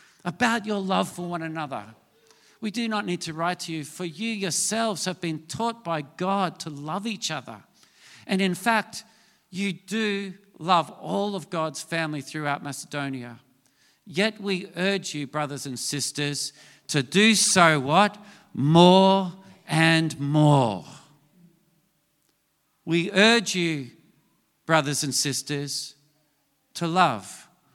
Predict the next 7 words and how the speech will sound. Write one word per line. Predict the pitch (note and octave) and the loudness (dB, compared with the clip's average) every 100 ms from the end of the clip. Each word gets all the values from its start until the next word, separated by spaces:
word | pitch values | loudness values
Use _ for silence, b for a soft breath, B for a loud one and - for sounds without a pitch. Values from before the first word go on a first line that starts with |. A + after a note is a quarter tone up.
| _ - | _ -10
more | C3 D#3+ F#3 G3+ G#3 G3+ G3+ - b b b b _ | -2 4 6 6 4 2 -4 -10 b b b b _
and | D3 D#3 D#3+ | -2 0 0
more. | D3+ D3+ C#3 A2+ E2+ - - _ _ _ _ _ _ _ _ _ _ _ _ _ _ _ _ _ _ _ b b b | 2 2 2 0 -6 -20 -20 _ _ _ _ _ _ _ _ _ _ _ _ _ _ _ _ _ _ _ b b b
Paul | - F#3+ G#3 G3+ | 0 2 2 0
is | E3+ | -2
encouraging | D3+ - D#3 F#3+ G3 F3+ E3+ | -4 -4 2 4 4 0 2
them | E3+ E3+ | 0 -2